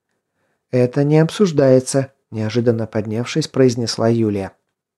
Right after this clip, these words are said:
«Что Дима, что Олег, бояричи до мозга костей.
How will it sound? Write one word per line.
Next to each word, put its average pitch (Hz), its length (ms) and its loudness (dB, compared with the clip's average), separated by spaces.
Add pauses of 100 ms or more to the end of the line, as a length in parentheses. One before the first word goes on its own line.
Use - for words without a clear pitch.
(220)
«Что - 260 -2
Дима, 135 360 2
что 143 260 2
Олег, 131 400 4 (140)
бояричи 135 600 4
до 139 140 2
мозга 123 380 0
костей. 131 540 -2